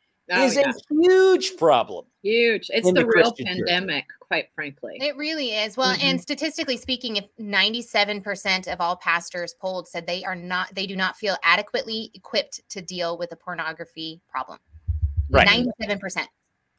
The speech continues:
Speaker 1: Mm-hmm.
Speaker 2: It, that, that is amazing. And, and a lot of the issues are coming from the pulpit.
Speaker 3: Mm-hmm.
Speaker 2: And, and, and so how are you going to lead this generation down the right path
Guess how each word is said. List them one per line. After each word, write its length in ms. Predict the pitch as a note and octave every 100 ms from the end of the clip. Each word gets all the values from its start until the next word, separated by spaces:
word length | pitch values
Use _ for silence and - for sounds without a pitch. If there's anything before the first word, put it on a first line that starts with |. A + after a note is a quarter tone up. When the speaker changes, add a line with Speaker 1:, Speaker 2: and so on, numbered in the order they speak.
| _
Speaker 1:
Mm-hmm. 400 | G#3 F#3 E3 F3 F3+
Speaker 2:
It, 280 | C#3+ - C3
that, 240 | F#3 -
that 180 | E3 A#3
is 140 | G3+
amazing. 460 | D#3 F3 E3+ B2 C3+
And, 200 | D#3 E3 D#3+
and 100 | D#3+
a 80 |
lot 360 | D#3 D3+ F3 A3+
of 160 | G#3+ E3+
the 200 | E3 E3
issues 360 | E3+ - E3+
are 100 | D#3+
coming 360 | D#3 F3+ F#3+ F#3+
from 200 | - G#3
the 80 | G#3
pulpit. 600 | - B3 D4 C#3 F2 - _ _ -
Speaker 3:
Mm-hmm. 180 | D3 D#3 E3+ _ _ _ _ -
Speaker 2:
And, 340 | D#3 D#3+ D#3 F3
and, 240 | E3+ F3
and 160 | E3+ E3
so 140 | F#3+
how 220 | D3 G3+ B3+
are 60 |
you 160 | B3+ B3
going 320 | G3+ G#3+ G#3
to 140 | -
lead 680 | E3 D3 D#3+ G3 D#3 C#3 A#2+ -
this 280 | A#2+ D#3+ -
generation 1000 | - D#3+ C3+ B2 C#3 D3+ - G#2 F#2+ - _ _ _ _ _ C3+
down 280 | A#2 D3 D3
the 80 | C3
right 360 | B2+ C3 B2 -
path 420 | C#3+ B2+ A2+ G#2+